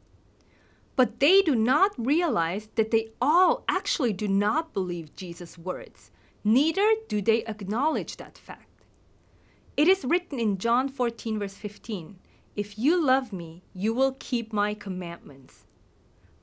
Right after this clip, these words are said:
But clear proof that people did not keep his commandments is that no one in two thousand years of Christianity has ever fulfilled John eleven, verse twenty-five to twenty-six. "He who believes in me will live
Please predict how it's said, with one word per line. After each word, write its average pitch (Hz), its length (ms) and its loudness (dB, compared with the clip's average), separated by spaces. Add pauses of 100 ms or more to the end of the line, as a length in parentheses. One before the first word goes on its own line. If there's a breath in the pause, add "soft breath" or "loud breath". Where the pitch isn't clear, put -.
(160)
But 208 240 2
clear 349 340 0
proof 330 480 -2
that 233 200 -8
people 277 320 0
did 170 220 -6
not 269 440 2
keep 190 300 -8
his 180 180 -8
commandments 190 720 -8 (320 loud breath)
is 220 160 4
that 202 240 0
no 220 280 2
one 392 280 4
in 262 220 0
two 302 180 2
thousand 302 440 0
years 233 240 2
of - 160 -10
Christianity 208 920 -2 (180 loud breath)
has 196 240 -8 (140)
ever 285 320 2
fulfilled 214 640 -4
John 214 360 2
eleven, 190 680 -4
verse 175 200 -8
twenty-five 208 800 -2
to - 80 -14
twenty-six. - 840 -12 (600 soft breath)
"He 302 280 2
who 349 180 0
believes 302 520 0
in 180 160 -4
me 160 220 -8
will 185 240 -2
live 233 400 4